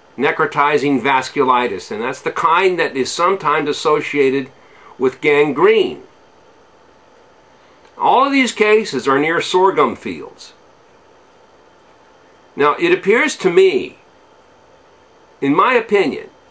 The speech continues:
that Jason Russell, the director of the viral video,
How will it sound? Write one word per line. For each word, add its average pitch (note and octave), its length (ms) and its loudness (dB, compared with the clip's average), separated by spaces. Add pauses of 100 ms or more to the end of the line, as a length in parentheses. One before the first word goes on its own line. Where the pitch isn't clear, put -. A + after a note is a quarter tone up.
that C3+ 300 -4
Jason F#3 680 0
Russell, D3 520 0
the G2 120 -10
director D3+ 460 0
of A#2+ 100 -2
the A2 80 0
viral C3+ 520 0
video, E3 640 0